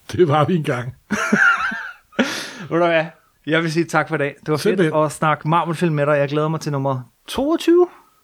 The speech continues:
Speaker 2: Gisp.
Speaker 1: Nej, først enogtyve. Nej, det, det er to og toogtyve bliver Endgame, og treogtyve bliver Spider-Man.
Speaker 2: Yes.
Speaker 1: Og så kommer der cirka en pause på mellem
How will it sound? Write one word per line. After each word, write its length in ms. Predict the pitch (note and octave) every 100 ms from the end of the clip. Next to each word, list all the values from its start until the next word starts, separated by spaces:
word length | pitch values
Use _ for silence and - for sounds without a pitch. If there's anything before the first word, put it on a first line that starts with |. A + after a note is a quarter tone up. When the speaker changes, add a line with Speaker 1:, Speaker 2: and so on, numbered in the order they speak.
| _ _ _ _ _ _
Speaker 2:
Gisp. 260 | C3+ A#2+ - - _ -
Speaker 1:
Nej, 160 | C3 A#2+
først 280 | D3+ F#3+ -
enogtyve. 400 | C#3+ - - - A2+
Nej, 320 | E3+ A3 A3 D3+ D#3+ D3+
det, 200 | A3 F#3
det 80 | G#3
er 40 |
to 200 | - C#4
og 120 | B3+
toogtyve 520 | - A#3+ - F3 G3+
bliver 240 | F#3 F3 F3
Endgame, 540 | E3 D3+ F3 D#3 D3+
og 120 | D3+
treogtyve 500 | - F3 D3 - C#3+
bliver 200 | C#3+ C#3
Spider-Man. 500 | B2 - F2+ F#2 F2+ E2+ _ A#2
Speaker 2:
Yes. 500 | F#2+ F#2+ - - - - - - -
Speaker 1:
Og 120 | D3
så 80 | D#3+
kommer 240 | F3 E3
der 120 | D#3+
cirka 340 | D3 - D#3 F3
en 340 | D3+ C#3 C#3+
pause 380 | C3 A#2 A#2+ C#3
på 240 | - C3
mellem 540 | B2 A#2+ A2 A#2+ A#2+